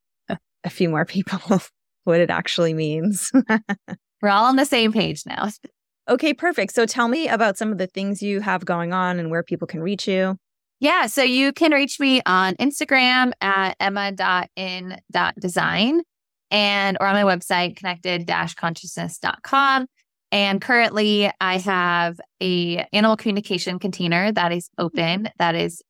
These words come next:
Speaker 2: I'm so excited about. It, it really fuses human design with animal communication. And it's the dream of the things that I do in this world. And so I'm really excited to welcome people into that. And yeah, I do human design sessions and animal communication, and you can find me on my website.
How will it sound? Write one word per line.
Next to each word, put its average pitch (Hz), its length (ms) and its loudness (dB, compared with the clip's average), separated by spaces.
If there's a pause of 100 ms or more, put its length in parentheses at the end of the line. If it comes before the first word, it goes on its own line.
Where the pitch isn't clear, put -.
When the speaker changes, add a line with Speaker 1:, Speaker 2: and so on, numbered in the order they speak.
(120)
Speaker 2:
I'm 165 100 -6
so 220 200 2
excited 180 380 2
about. 170 400 2
It, 170 240 0 (140)
it 185 220 0
really 214 340 4
fuses 202 460 0
human 180 240 -2
design 170 360 2
with 170 220 2
animal 170 300 0
communication. 165 720 -4 (440)
And 165 360 0
it's 170 340 -8
the 170 80 -2
dream 175 300 2
of 170 300 0
the 175 80 -4
things 170 280 -4
that 175 100 -2
I 175 100 0
do 165 200 -2
in 180 80 -4
this 196 180 -8
world. 269 380 2
And 190 220 -4
so 170 500 4
I'm 180 80 -2
really 180 220 4
excited 170 460 -2
to 185 100 -10
welcome 170 300 -4
people 175 300 -6
into 185 200 -6
that. 294 300 0 (120)
And 180 640 0 (480)
yeah, 311 220 2 (380)
I - 60 0
do 202 100 2
human 208 240 4
design 220 300 2
sessions 240 400 -4
and 202 80 0
animal 190 240 0
communication, 208 640 -6
and 185 300 -8
you 185 80 -8
can 185 160 -6
find 185 200 0
me 185 80 0
on 185 60 0
my 185 80 0
website. 214 460 2